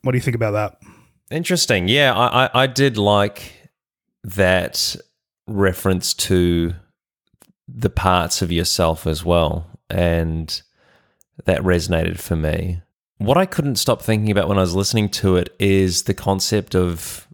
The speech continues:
Speaker 2: secular gurus that she sort of seems to fit within. You know, there are lots of different types of this, but obviously if anybody's going to you for advice, that's kind of where you're sitting, is, like, you're the one to impart the wisdom.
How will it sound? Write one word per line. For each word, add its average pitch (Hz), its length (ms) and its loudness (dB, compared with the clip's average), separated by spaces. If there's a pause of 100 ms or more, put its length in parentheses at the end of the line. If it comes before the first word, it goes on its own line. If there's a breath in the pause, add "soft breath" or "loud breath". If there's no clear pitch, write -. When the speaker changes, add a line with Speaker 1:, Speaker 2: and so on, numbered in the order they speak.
(300)
Speaker 2:
secular 90 720 0
gurus 80 960 0 (720 soft breath)
that 85 380 0 (120)
she - 260 0
sort 82 280 0
of 85 100 -2
seems 87 340 -2
to - 140 -2
fit - 480 -4
within. 82 600 0 (260)
You 87 120 0
know, 78 140 0
there 82 200 0
are 82 40 4
lots 82 180 0
of 90 60 -2
different 80 220 -6
types 82 340 -2
of 80 60 0
this, 80 280 -2
but 101 160 0
obviously 101 360 2
if 98 120 0
anybody's 101 340 2
going 92 280 2
to 92 120 0
you 85 60 2
for 80 160 -2
advice, 78 760 0
that's - 300 -2
kind 80 240 -2
of 76 220 -4
where 78 120 0
you're 80 100 -2
sitting, 80 500 -2
is, - 200 -4
like, 80 200 -2
you're 85 180 4
the 82 100 -2
one 80 240 0
to - 120 -4
impart - 420 -2
the - 100 -4
wisdom. 76 580 -4